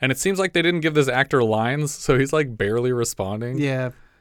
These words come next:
Speaker 1: Uh, Buddy, Barilli, and Mingo are waiting in a hospital hallway for the results of surgery, and the first man rolled out is Costello. Looks like he might make it, so they will guard him here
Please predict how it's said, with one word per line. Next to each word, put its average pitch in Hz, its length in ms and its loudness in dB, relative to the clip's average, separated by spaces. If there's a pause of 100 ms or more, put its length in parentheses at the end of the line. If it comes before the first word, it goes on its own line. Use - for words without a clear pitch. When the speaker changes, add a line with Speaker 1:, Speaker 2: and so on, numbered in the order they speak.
(380)
Speaker 1:
Uh, 98 260 -4
Buddy, 175 500 4
Barilli, 156 540 4
and 131 140 0
Mingo 147 420 4
are 120 160 4
waiting 135 340 4
in 127 160 -4
a 117 80 -2
hospital 123 460 -2
hallway 123 400 -2
for 117 160 -6
the 107 140 -4
results 113 320 -4
of 110 260 -6
surgery, 123 580 -4 (300)
and 120 160 0
the 107 60 -4
first 147 260 -2
man 135 160 -2
rolled 131 220 4
out 143 240 2
is 123 160 -4
Costello. 123 600 0 (320)
Looks - 180 -2
like 127 120 0
he 131 80 0
might 135 240 0
make 139 220 2
it, - 160 0 (260)
so 117 220 0
they 120 100 4
will 117 160 2
guard 120 280 2
him 117 180 -6
here 127 260 -4